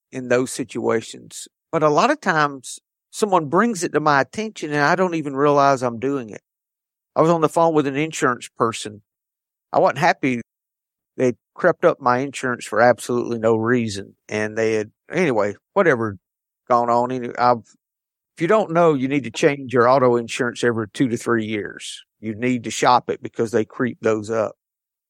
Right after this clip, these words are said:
And I had a little claim, and they came out and looked at it real quick and sent me a check before I could even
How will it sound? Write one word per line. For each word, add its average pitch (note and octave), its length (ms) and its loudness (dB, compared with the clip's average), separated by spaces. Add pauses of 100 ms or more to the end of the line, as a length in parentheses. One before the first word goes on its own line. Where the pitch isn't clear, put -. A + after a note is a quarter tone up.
(140)
And F3+ 100 0
I - 20 2
had F3+ 140 2
a - 20 -6
little D#3 160 0
claim, C3+ 420 0
and C3 80 -4
they C3+ 120 2
came C#3+ 280 0
out C3+ 300 2
and C3 100 -4
looked D3+ 160 0
at D3+ 120 2
it B2 80 4
real C#3 160 2
quick - 320 -2
and A2+ 120 -10
sent D3+ 220 0
me C3+ 80 -2
a B2 60 0
check D#3+ 340 0
before B2+ 300 -2
I B2+ 80 2
could A#2+ 180 -4
even B2 320 -4